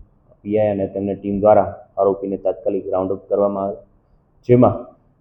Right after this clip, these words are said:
ફરિયાદીએ જે હકીકત જણાવ્યા મુજબ જ્યારે તેમના પતિ મેડિકલ ઓફિસર તરીકે જોશીપરામાં,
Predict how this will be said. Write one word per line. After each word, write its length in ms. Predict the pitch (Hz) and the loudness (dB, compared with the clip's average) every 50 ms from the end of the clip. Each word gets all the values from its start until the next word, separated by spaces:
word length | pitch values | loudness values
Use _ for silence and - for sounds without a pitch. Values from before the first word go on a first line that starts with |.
| _ _ | _ _
ફરિયાદીએ 540 | 113 107 120 135 135 131 131 123 120 123 113 | 4 6 8 8 8 8 6 6 6 4 4
જે 220 | 107 113 113 110 | 4 4 4 4
હકીકત 360 | 104 107 113 110 - 107 104 104 | 4 2 -2 -4 -4 -4 -4 -4
જણાવ્યા 300 | 104 101 104 104 104 101 | -6 -4 -2 0 -2 -2
મુજબ 260 | 104 104 101 101 - - - _ _ _ _ _ _ _ _ _ _ _ - - | -4 -6 -6 -6 -8 -8 -8 _ _ _ _ _ _ _ _ _ _ _ -20 -8
જ્યારે 480 | - 107 101 113 120 110 95 - - - _ | -2 2 2 4 4 2 0 -2 -10 -16 _
તેમના 200 | 101 107 107 107 | -8 -6 -6 -2
પતિ 260 | - 104 104 - 107 | -2 -4 -4 -4 -4
મેડિકલ 380 | 101 101 101 107 - - 110 107 | -4 -4 -6 -6 -4 -2 0 0
ઓફિસર 360 | 104 - - - - 107 95 | 0 -2 -6 -16 -14 -14 -12
તરીકે 440 | - - 101 101 101 _ 101 101 98 | -8 -8 -10 -10 -10 _ -12 -12 -12
જોશીપરામાં, 760 | - 98 95 - 104 95 _ 98 98 101 101 101 101 98 | -12 -18 -20 -20 -20 -14 _ -8 -8 -8 -8 -6 -8 -10